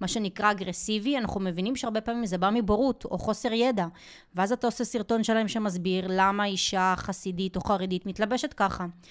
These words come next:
ופתאום מבינים, או פתאום אתה מסביר למה יש שם כל כך הרבה ילדים, ואז אנשים מבינים, או פתאום אתה מסביר ממה משפחות ברוכות ילדים מתפרנסות, ואז הם מבינים, או שאתה מסביר האם כל, אה, כל,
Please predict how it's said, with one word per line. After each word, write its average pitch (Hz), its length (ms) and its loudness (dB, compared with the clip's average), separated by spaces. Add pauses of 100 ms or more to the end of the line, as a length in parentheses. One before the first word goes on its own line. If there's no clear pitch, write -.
(280)
ופתאום 202 340 4
מבינים, 214 440 4 (100)
או 185 100 -4
פתאום 226 200 4
אתה 226 120 -2
מסביר 208 340 0
למה 196 360 4
יש 185 80 -2
שם 226 100 -2
כל 185 160 -4
כך 180 200 -6
הרבה 175 180 -4
ילדים, 196 440 2 (360)
ואז 190 200 0
אנשים 208 300 -2
מבינים, 233 440 2
או 185 140 0
פתאום 226 260 0
אתה 214 140 2
מסביר 214 460 4 (440)
ממה 208 520 6
משפחות 214 640 4
ברוכות 196 500 4
ילדים 196 360 4
מתפרנסות, 208 800 0
ואז 180 240 2
הם 214 80 2
מבינים, 294 480 4 (380)
או 254 240 6
שאתה 262 280 4
מסביר 226 640 4 (280)
האם 240 460 4 (100)
כל, 240 340 6
אה, 214 260 4 (100)
כל, 240 220 6